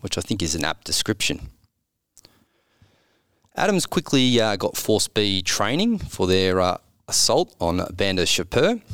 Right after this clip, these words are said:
and, uh, with also the intent of capturing whatever merchant ships were in the port at the time. Kanimbla p-, in particular developed five boarding parties for the operation.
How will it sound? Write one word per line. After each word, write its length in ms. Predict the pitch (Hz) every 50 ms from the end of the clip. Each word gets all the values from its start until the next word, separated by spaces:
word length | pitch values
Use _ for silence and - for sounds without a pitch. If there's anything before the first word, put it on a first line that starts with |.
| - - - - - - - _ _ -
and, 280 | 98 95 95 95 95 95
uh, 320 | 98 95 92 92 82 80 -
with 200 | - 104 107 -
also 300 | 135 135 127 - - 117
the 140 | 104 101 95
intent 420 | 90 85 - - - 110 98 - -
of 120 | - -
capturing 360 | - - - - - - 95
whatever 300 | 90 92 95 95 92 90
merchant 420 | 85 85 87 95 - - - 101 -
ships 340 | - - - - - -
were 180 | - 85 87 90
in 100 | 85 78
the 60 | 80
port 320 | - - - 104 101 - -
at 120 | - _
the 80 | - -
time. 360 | - - 127 139 120 - - - - _ _ _ _ _ _ _ _ _ _ _ _ _ _ _ _ _ _ _ _ _ _ - - - - - _ _ _ _ _ _ _ _ _ _ _ _ _ _ _ _ _ -
Kanimbla 420 | - 135 165 185 165 147 127 -
p-, 80 | - - -
in 140 | 110 104 98
particular 720 | 98 95 - - 131 - - - 85 80 104 160 196 - _ _ _ _ _ _ _ _ _ _ _ -
developed 380 | - 98 98 110 104 - - -
five 420 | - - 113 110 113 104 92 -
boarding 320 | - 104 104 113 113 107
parties 520 | 92 - - 82 73 73 80 82 - - -
for 140 | - - 76
the 120 | 73 -
operation. 640 | - 87 - 80 80 76 73 - - - - -